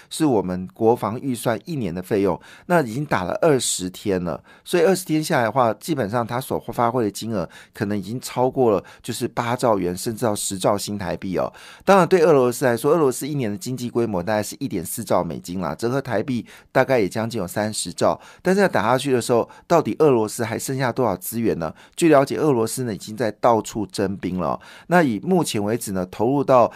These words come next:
整个战局的人数呢，大概是二十万人的俄军哦。但乌克兰所拥有的这个军队呢，目前已经到六十万人了，而且人数呢还在增加当中哦，因为所有的男生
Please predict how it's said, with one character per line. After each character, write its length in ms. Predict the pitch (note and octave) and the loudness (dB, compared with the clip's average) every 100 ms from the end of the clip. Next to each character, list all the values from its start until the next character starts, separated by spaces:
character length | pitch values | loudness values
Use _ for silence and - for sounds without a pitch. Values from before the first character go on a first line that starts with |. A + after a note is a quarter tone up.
| - | -8
整 140 | - G2 | -8 -6
个 80 | |
战 260 | F#2+ D3+ C3 | -2 -2 -2
局 180 | G#2+ F#2+ | -2 -2
的 40 | |
人 180 | F2 F2 | -2 -4
数 220 | G2 A#2+ | -4 -4
呢， 140 | G2+ F#2 | -4 -4
大 140 | B2+ | -2
概 140 | A2 | 0
是 240 | G#2 A2+ - | -2 -4 2
二 180 | F3 C3+ | 4 4
十 180 | - F2 | 0 -2
万 220 | A2+ G2 | 0 0
人 160 | F2 F2+ | -2 -4
的 100 | - | 0
俄 180 | C3 G2+ | 0 0
军 240 | - G2+ | -2 -4
哦。 100 | F#2 - - | -4 -6 -6
但 160 | - F3+ | 0 2
乌 80 | G3 | 2
克 140 | F#3 | 2
兰 120 | C#3 | 2
所 200 | A2+ G#2 | 2 -2
拥 200 | F#2+ A2 | 0 -2
有 100 | C#3+ | -2
的 120 | F#2+ G2+ | -4 -4
这 100 | B2 | -4
个 80 | |
军 220 | A#2 B2 B2 | -4 -6 -4
队 140 | A#2 | -4
呢， 180 | F#2 F#2+ | -4 -6
目 140 | C#3 | -6
前 180 | B2+ G2+ | -6 -6
已 80 | F2 | -10
经 120 | F#2 | -6
到 140 | A2+ A2+ | -4 -2
六 200 | C3+ G2+ | -2 -2
十 160 | - | -4
万 220 | F#2+ G2+ | -2 -2
人 200 | D2+ A1 D2+ | -4 -8 -8
了， 120 | D2+ - - - | -10 -12 -20 -6
而 80 | C#3+ | 0
且 140 | G3+ | 2
人 180 | C#3+ A#2+ | 4 2
数 180 | C#3 C3+ | 0 -2
呢 80 | G#2+ | -4
还 220 | - G#2+ | -4 -2
在 140 | C3+ | -2
增 200 | - C#3 | 0 -2
加 200 | C3+ C3+ | 0 -2
当 260 | C3+ B2+ C3+ | 0 -2 0
中 180 | C3 A#2+ | 0 0
哦， 80 | |
因 120 | G#2+ C#3+ | 0 -2
为 80 | |
所 160 | B2+ C3+ | 0 2
有 100 | A2 | 2
的 60 | F2+ | 0
男 200 | F2+ G2+ | -4 -4
生 240 | A#2 | -4